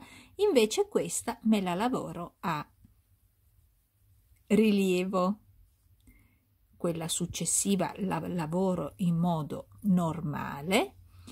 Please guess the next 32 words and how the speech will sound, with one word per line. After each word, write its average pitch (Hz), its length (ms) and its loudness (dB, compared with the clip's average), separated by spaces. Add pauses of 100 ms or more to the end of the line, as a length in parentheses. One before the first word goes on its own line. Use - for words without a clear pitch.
(200)
quella 254 360 2
successiva 190 720 0
ancora 190 720 0
vado 175 440 0
sotto, - 840 -2
vedete 233 420 -2
che 175 140 -4
sono 175 280 -2
a 156 60 -2
fianco 180 720 0
a - 140 -8
quella 175 280 -2
a 160 40 -4
rilievo, 175 560 -2
quindi 330 340 0
vuol 170 220 -2
dire 220 300 0
che - 120 -8
va 165 160 -2
benissimo. 175 720 0 (440)
Vado 175 460 0
in 175 200 0
quella 180 320 0
sotto - 640 -4 (640)
e 453 140 2
faccio - 400 -2
la 240 100 2
mia 190 180 2
maglia 185 460 0
alta - 460 -8
a 185 140 -2
rilievo. 170 840 -4